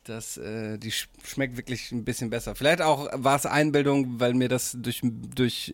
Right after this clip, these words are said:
Instagram so vorgelebt wurde, aber ja, die schmeckt, äh, überall ein bisschen unterschiedlich. Aber ja, Kuba eben noch, stimmt, Kuba ist natürlich das krasseste Handelsembargo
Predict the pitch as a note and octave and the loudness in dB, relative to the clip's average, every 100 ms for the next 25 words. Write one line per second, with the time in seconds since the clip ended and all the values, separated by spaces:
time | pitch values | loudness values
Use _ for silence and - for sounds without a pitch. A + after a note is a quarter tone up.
0 | - C#3+ - B2+ A#2+ A2+ - A#2+ B2 A#2 | 0 0 2 0 2 0 0 -2 0 -2
1 | - A#2+ A#2+ F2 A2 G#2+ A2+ - - - | -2 0 2 2 0 0 -2 -4 -16 -20
2 | - _ _ - - A#2+ A2 - - G#2 | -20 _ _ -14 -12 -8 -10 -10 -10 -8
3 | G#2 A#2 F2 G2 G2+ A#2 - _ _ _ | -8 -8 -8 -6 -8 -8 -14 _ _ _
4 | G#2+ G#2 G#2 - - G2+ G2+ G#2+ _ _ | -8 -6 -6 -8 -8 -6 -6 -10 _ _
5 | _ _ _ _ _ C3 A#2 - G#2+ - | _ _ _ _ _ -4 -4 -4 -6 -8
6 | G2+ G2 - _ - - - - - B2 | -10 -10 -14 _ -18 -18 -18 -14 -2 2
7 | C3 C#3 - - E3+ D3+ D3 D#3 - C3+ | 4 4 2 -2 2 4 6 4 0 2
8 | C3 C3 - - B2 - D3 C#3+ C3 C3+ | 2 2 -2 -2 -2 0 0 2 2 0
9 | B2+ B2 B2 - C#3 C3 - A2 A2+ A2 | -2 -2 -2 -4 -4 -4 -4 -2 0 0
10 | A2 A2 A2 - - G2+ G#2 G#2+ G#2+ A2 | -2 -2 -4 -4 -4 -2 0 0 0 -2
11 | - | -4